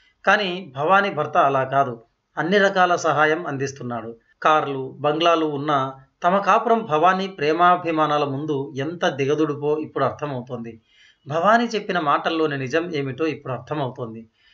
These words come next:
పెళ్లి కొడుకు గుణగణాలలో అందం, డబ్బు, హోదా ఏవి కూడా పెళ్లి కొడుకు అసలు రూపాన్ని తెలియజెప్పవని భవానీ నిరూపించింది.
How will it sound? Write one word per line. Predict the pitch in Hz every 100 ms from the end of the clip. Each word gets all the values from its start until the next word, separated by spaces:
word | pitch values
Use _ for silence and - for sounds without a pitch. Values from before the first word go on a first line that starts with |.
| _ _
పెళ్లి | 190 226
కొడుకు | 247 214 226 202 185 -
గుణగణాలలో | 151 165 180 175 160 151 156 139
అందం, | 139 143 139 139 143
డబ్బు, | 143 127 123 139 135 143
హోదా | 151 151 143 143 139
ఏవి | 165 202 208
కూడా | 190 160 160 143 - - _ _ -
పెళ్లి | 175 233
కొడుకు | 226 202 202
అసలు | 185 131 190 180
రూపాన్ని | 175 170 165 160
తెలియజెప్పవని | 147 131 165 156 151 147 143 139 139
భవానీ | 143 131 139 143 156
నిరూపించింది. | 139 127 131 131 - 120 120